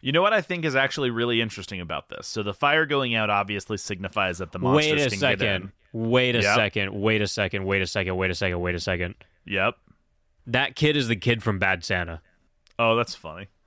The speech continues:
Speaker 2: That is an homage to the kid from Bad Santa. You can't tell me it isn't.
Speaker 1: <laughs>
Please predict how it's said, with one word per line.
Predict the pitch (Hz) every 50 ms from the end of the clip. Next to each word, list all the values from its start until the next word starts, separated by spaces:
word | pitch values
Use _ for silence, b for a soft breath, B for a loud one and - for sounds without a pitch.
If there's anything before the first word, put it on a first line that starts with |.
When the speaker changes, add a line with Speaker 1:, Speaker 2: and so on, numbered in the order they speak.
| _ _ _ _ -
Speaker 2:
That | 147 147 156 160 170
is | 185 180 165
an | 175 185
homage | 170 165 165 165 165 156 165 170 151 143 143
to | 151
the | 139 139
kid | 127 - 170 151 139
from | 151 139 131
Bad | 123 143 143 147 143 131
Santa. | 135 160 143 143 135 117 107
You | 113 123 151
can't | 143 - - 202 185 175 170
tell | - 190 160
me | 156 156 151 143
it | 139 139
isn't. | 139 139 131 117 120 98 110 - 294 359 - - _ -
Speaker 1:
<laughs> | - 180 -